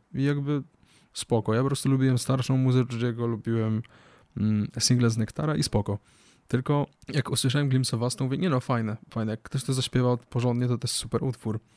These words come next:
I faktycznie było tak, że ten występ był taki angażujący, akustyczny.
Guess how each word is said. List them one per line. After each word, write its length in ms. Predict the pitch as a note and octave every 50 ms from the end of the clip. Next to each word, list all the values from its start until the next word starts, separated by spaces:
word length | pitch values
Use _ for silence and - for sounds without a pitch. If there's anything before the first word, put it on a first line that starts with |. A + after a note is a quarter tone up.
| - - - - - - _ _ -
I 60 | B2
faktycznie 380 | - - B2 A#2 C#3+ - E3 D3+
było 160 | C3 C3 B2
tak, 160 | A#2+ A#2+ A#2+
że 60 | A2+
ten 140 | - C#3 B2+
występ 300 | A#2 A#2 A2+ - A#2+ A#2+
był 120 | A#2 A#2+ A2+
taki 380 | A2+ G#2 - - A2+ A#2+ B2+ - - - - _ - -
angażujący, 640 | A#2 A2+ A2+ A2+ A2+ C#3+ E3 D3 A#2+ - - A2 A2+ - - -
akustyczny. 640 | - - - A#2+ - - D3+ C3 - A#2+ A2 G#2